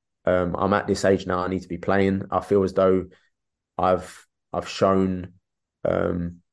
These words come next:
a good character to wanna do well for the club. Um, but if Di Canio is not gonna wanna use me, then you need to help the situation and, and let me go out on loan." And that's how it played out. R-, Jeremy Ray really didn't want me to leave. Um,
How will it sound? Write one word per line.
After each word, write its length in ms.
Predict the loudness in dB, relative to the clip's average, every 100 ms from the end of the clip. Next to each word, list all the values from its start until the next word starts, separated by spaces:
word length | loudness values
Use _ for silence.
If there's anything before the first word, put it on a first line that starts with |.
| _ _ _ _ _ _ _
a 80 | -4
good 200 | 0 0
character 540 | 2 4 6 4 0 -2
to 140 | -2
wanna 260 | 0 0 0
do 160 | 0
well 160 | 4 2
for 160 | 2
the 80 | -8
club. 440 | -4 -2 0 -2 -12 _ _ _ _ _ -8
Um, 260 | -6 -2
but 160 | -2 -2
if 160 | -4
Di 60 | -10
Canio 280 | -4 0 0
is 120 | 0
not 140 | -2
gonna 200 | -2 -4
wanna 240 | -2 -2 -2
use 300 | 0 -2 -2
me, 100 | -6
then 200 | -4 -4
you 80 | -4
need 180 | -4
to 60 | -2
help 260 | -2 -2 -6
the 60 |
situation 580 | -10 -8 0 0 0 -4
and, 200 | -6 -6
and 140 | -2
let 120 | -2 -2
me 80 |
go 120 | 0 0
out 100 | 0
on 120 | 0
loan." 240 | 0 0
And 200 | -6 -12 -16 -20 _ _ 2
that's 260 | 2 2
how 200 | 0 4
it 120 | 2
played 240 | 2 2 4
out. 220 | 2 0
R-, 200 | -4 -10
Jeremy 300 | 0 2 4
Ray 160 | 6 6
really 280 | 4 0
didn't 220 | -2 -6 -6
want 160 | -8
me 60 | -8
to 120 | -4
leave. 380 | 0 0 -2 -10 _ _ _ _
Um, 460 | -4 -2 -2 -4 -8